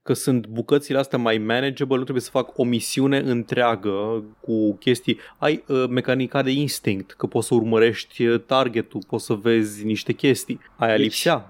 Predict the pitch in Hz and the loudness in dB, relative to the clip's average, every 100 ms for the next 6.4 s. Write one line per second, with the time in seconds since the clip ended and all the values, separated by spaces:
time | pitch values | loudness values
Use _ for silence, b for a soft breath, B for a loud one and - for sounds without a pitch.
0 | 107 104 101 101 98 101 101 107 101 101 | -6 -4 -2 0 0 -2 -2 -2 0 -2
1 | 95 107 98 92 - 135 123 185 196 - | -2 -2 0 -2 -4 -4 4 4 4 0
2 | - 180 175 - 170 165 165 _ _ - | 2 2 2 0 4 4 4 _ _ 4
3 | 147 165 175 180 160 151 147 156 160 151 | 4 4 2 4 4 2 4 2 2 0
4 | 143 139 - 143 131 127 123 113 113 120 | 2 2 0 4 6 6 4 4 4 0
5 | - 139 - 131 123 127 - - 127 117 | 0 0 2 -2 0 -2 0 4 4 4
6 | - - 139 123 | -4 -16 0 0